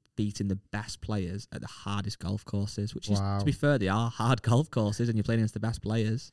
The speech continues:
Speaker 2: He's, like, coming back from overseas and going, "Dad, Dad, I won the Open." He's like,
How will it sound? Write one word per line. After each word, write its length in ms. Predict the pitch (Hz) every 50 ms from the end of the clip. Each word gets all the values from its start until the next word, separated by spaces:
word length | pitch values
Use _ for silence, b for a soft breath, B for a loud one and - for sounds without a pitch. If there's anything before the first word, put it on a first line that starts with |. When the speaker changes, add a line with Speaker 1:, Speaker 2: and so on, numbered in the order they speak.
| _ -
Speaker 2:
He's, 180 | 131 135 127 131
like, 220 | 123 127 131 -
coming 240 | - 127 131 123 120
back 180 | 135 139 139
from 160 | 127 - 117 110
overseas 480 | 107 110 101 107 - - 123 123 110
and 80 | 117 107
going, 160 | 110 107 98 B B B B B
"Dad, 220 | 185 175 185 -
Dad, 180 | - 175 170 170
I 40 | 156
won 180 | 151 175 175
the 100 | 170 170
Open." 420 | 170 185 190 - - - 139 127 120 - -
He's 140 | - 139 123
like, 240 | 127 117 113 104